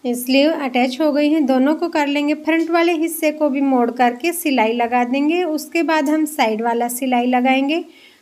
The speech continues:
फ्रेंड्स, आपने मेरे चैनल को सब्सक्राइब नहीं किया है या आप नए हैं तो प्लीज़ मेरे चैनल को सब्सक्राइब करें, आपको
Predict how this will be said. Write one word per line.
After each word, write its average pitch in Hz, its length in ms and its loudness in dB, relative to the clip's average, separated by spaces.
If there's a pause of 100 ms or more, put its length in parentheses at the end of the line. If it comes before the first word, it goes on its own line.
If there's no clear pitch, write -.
फ्रेंड्स, 330 380 2
आपने 277 320 2
मेरे 320 240 2
चैनल 311 380 0
को 311 140 -6
सब्सक्राइब 233 680 -2
नहीं 247 320 2
किया 262 280 0
है 285 120 0
या 302 140 2
आप 339 220 -2
नए 349 260 2
हैं 320 180 2
तो 320 140 -4
प्लीज़ 349 320 0
मेरे 269 260 4
चैनल 226 360 -6
को 339 140 -6
सब्सक्राइब 247 640 -6
करें, 285 220 -2
आपको 311 440 -2